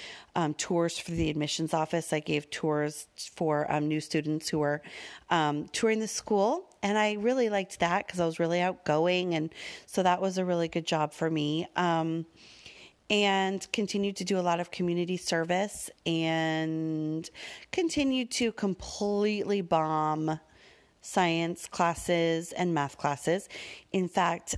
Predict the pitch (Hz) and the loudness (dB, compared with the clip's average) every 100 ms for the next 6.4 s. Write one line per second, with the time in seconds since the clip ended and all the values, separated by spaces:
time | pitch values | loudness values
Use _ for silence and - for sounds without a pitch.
0 | - 175 170 170 170 196 196 190 175 170 | 0 2 2 0 0 0 0 0 0 0
1 | 170 165 160 160 - - - - - 165 | 2 2 0 -2 -6 -16 -20 -20 0 0
2 | 165 190 180 175 165 - 165 156 156 156 | 2 0 2 0 0 0 2 4 2 0
3 | 175 - 156 151 180 165 - 151 147 139 | -6 -4 -4 -2 -4 -2 0 0 -2 -4
4 | - - 185 175 180 175 - 165 160 - | -8 -4 -2 0 -2 -4 -2 -2 -2 -4
5 | - 156 151 - 190 185 170 151 151 - | -2 -2 -2 -4 -4 -2 -2 -2 -2 0
6 | 151 151 147 | 0 2 2